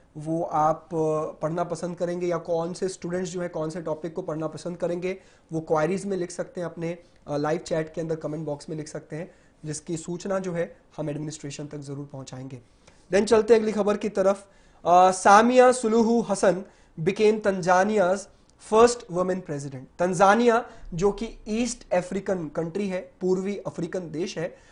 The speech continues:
तो तंजानिया की पहली महिला राष्ट्रपति बनी है सामिया सुलूहू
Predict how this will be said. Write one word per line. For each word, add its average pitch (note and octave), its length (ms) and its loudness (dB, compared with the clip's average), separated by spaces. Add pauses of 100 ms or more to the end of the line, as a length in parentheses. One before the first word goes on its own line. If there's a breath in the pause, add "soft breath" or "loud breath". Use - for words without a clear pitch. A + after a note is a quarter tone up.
(200 soft breath)
तो G#3+ 60 0
तंजानिया G3+ 640 4
की C4+ 140 0
पहली A#3+ 540 4
महिला G#3 600 4 (280 loud breath)
राष्ट्रपति G#3+ 720 2
बनी G3 240 0
है F3 320 -6 (160 soft breath)
सामिया G#3 600 4
सुलूहू G3 580 -2